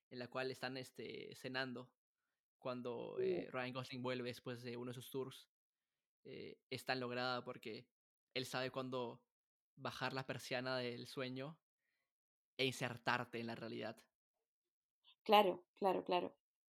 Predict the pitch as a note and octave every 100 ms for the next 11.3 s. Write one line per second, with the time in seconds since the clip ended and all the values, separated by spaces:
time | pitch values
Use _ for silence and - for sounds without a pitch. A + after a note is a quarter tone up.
0 | _ _ _ _ _ _ _ - - _
1 | - G#3+ G3 F#3+ F#3 F3 E3+ - - -
2 | - - - - G3+ F#3+ G#3+ G#3 F#3+ G3+
3 | G3+ F3+ - F#3+ G3+ - - - _ -
4 | F#3+ F#3 G3+ G3+ G3 - - G#3+ G#3+ G3
5 | G3+ B3 _ _ _ - F#3+ F3+ F3 F3
6 | F3+ F3+ G#3+ G#3 - F3+ E3 F3+ E3 -
7 | F#3+ G3+ E3 - _ _ _ - F3+ E3+
8 | F#3 - B2 B2+ F3+ F3+ F3 E3 D#3 _
9 | - - F3 F#3+ F3 E3+ - _ _ G3
10 | F#3 F#3 F#3 - F3+ E3+ F3 F3 E3+ G3
11 | F#3 F3